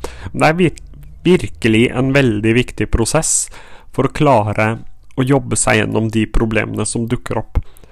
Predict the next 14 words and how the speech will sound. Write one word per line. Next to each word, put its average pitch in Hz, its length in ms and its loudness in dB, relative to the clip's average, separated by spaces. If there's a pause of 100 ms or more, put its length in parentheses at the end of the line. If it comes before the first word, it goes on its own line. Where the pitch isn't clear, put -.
(380)
Så 156 160 -2
bruk 156 540 4
litt - 260 0
tid 107 320 -2
hver 113 300 2
eneste 107 340 -2
dag 107 300 0
på 120 100 0
å 120 80 -6
bli 139 240 2
bedre 110 320 0
kjent 101 320 -4
med 104 160 -2
deg 101 80 0